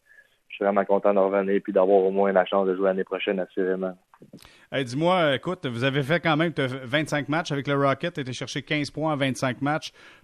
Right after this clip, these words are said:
Speaker 2: Parle-moi de, de Joël Bouchard, parle-moi comment toi, tu t'es, euh, tu t'es senti intégré dans cette organisation du Rocket et du Canadien de Montréal.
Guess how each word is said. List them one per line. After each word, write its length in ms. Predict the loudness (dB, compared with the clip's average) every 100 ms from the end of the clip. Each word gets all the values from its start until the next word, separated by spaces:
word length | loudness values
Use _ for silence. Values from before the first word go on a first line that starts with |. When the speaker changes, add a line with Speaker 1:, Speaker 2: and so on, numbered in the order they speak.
| 4
Speaker 2:
Parle-moi 580 | 6 6 4 2 2 0
de, 240 | -2 -4
de 160 | -2 -2
Joël 240 | 2 0
Bouchard, 360 | 0 0 2 4
parle-moi 360 | 4 4 0
comment 240 | 0 0 0
toi, 300 | -2 -2 -2
tu 120 | -4
t'es, 320 | -4 -2 0
euh, 300 | 0 -2 -4
tu 120 | -8 -6
t'es 120 | -4
senti 580 | 0 2 0 -2 -6 -2
intégré 560 | -4 -2 -2 -2 -2 -2
dans 120 | -4
cette 160 | -6 -8
organisation 580 | -4 -4 0 -2 -2
du 120 | -4 -2
Rocket 340 | -2 -2 -10
et 60 | -10
du 100 | -8
Canadien 320 | -6 -6 -6
de 40 |
Montréal. 260 | -6 -8